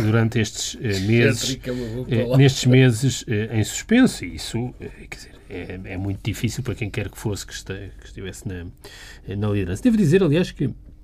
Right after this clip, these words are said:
Speaker 1: eh, António José Seguro teve duas coisas positivas esta, esta semana.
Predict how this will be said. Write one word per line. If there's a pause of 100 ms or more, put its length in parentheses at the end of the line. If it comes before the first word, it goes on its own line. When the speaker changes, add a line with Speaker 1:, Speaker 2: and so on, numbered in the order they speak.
(600)
Speaker 1:
eh, (240)
António
José
Seguro
teve
duas
coisas
positivas
esta, (160)
esta
semana.